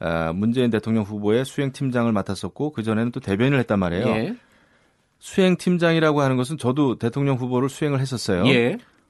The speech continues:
Speaker 1: 어떤 자리냐 하면은 거의 하루 종일 대통령 후보하고 같이 다닙니다.
Speaker 2: 네.
Speaker 1: 같은 차를 타고 그런 상황에서 만약에 드루킹이,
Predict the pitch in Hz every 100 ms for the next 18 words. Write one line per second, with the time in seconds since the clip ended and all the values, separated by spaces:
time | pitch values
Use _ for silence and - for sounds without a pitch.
0 | _ - 113 160 165 143 127 110 98 101
1 | 165 101 82 _ _ _ - 139 208 202
2 | 202 202 160 147 160 135 123 139 139 131
3 | 131 123 110 104 135 170 202 _ _ -
4 | 101 - 127 147 110 107 101 101 78 117
5 | 117 101 113 - - 147 - 156 139 120
6 | 92 123 220 _ _ _ - 135 151 139
7 | 139 135 123 113 160 185 202 _ _ _
8 | 104 123 135 147 120 127 - 123 131 160
9 | 190